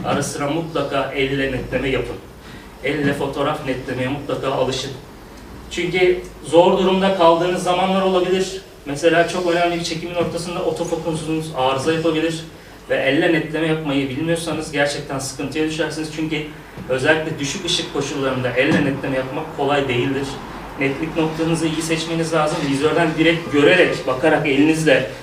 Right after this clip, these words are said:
netliği yapmaya çalıştığınız için çok zorlanabilirsiniz. O yüzden bol bol pratik yapın. Mutlaka elle netleme yapmanız lazım. Derslerimiz içinde mutlaka bunu yapacağız zaten.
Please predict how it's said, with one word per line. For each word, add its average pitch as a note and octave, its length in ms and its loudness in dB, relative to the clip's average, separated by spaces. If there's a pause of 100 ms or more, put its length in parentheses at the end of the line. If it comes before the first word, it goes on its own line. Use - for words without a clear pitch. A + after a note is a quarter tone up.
(160)
netliği C3+ 340 0
yapmaya D3+ 340 4
çalıştığınız E3 640 2
için E3+ 160 -10
çok E3 220 -2
zorlanabilirsiniz. D#3 840 2 (280)
O E3+ 140 4
yüzden E3+ 280 2
bol F3 180 6
bol E3+ 180 2
pratik D3+ 360 2
yapın. D#3+ 220 2 (120)
Mutlaka E3 380 2
elle D3 340 2
netleme D#3+ 380 0
yapmanız D#3 480 0
lazım. C3 260 -2 (720)
Derslerimiz F3 640 2
içinde E3+ 300 0
mutlaka E3+ 500 2
bunu D#3+ 120 2
yapacağız D#3+ 480 2
zaten. - 420 0